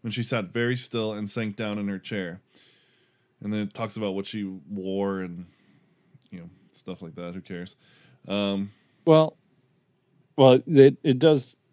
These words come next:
Speaker 2: because we can't see it, because federal cases aren't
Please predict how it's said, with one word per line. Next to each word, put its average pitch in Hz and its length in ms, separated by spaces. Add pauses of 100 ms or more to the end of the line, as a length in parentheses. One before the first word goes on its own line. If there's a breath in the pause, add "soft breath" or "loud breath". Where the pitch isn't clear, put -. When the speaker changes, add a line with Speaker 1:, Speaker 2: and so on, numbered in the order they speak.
(1600 loud breath)
Speaker 2:
because 156 380
we 143 120
can't 143 360
see 131 320
it, - 280 (120)
because 104 640 (640)
federal 104 300
cases 104 460
aren't 107 420